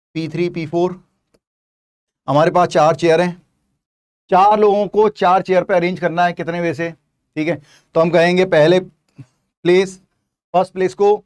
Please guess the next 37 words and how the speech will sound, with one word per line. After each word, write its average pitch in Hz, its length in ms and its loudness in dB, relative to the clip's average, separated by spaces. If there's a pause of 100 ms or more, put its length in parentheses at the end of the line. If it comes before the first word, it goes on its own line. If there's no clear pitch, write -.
(420)
कितने 180 200 -4
वे 196 100 0
से 196 100 -2
फिल 185 140 0
कर 185 120 0
सकते 185 220 -6
हैं, 190 80 -2
फोर 175 260 -2
वे, 185 160 0 (1400)
ठीक 165 100 -2
है। 175 80 0 (600)
फिर 240 140 4
सेकंड 196 400 0
प्लेस 214 220 2
को 214 240 2
थ्री - 840 -8
वे। 208 160 4 (920)
आप 147 100 0
समझ 190 200 0
रहे 226 100 2
हैं 185 60 0
मल्टीप्लाई 214 380 2
का 226 80 2
साइन 226 200 0
क्यों 233 120 2
आ 220 40 4
रहा 240 100 2
है? 262 100 -2 (280)
कंडीशन 202 380 -2
तभी 214 180 -2
कंप्लीट 214 280 -2
होगी, 208 200 2
अब 233 120 0
चारों 156 260 -4
लोग 185 140 -8
बैठ 202 160 -6
जाएंगे। 117 300 -10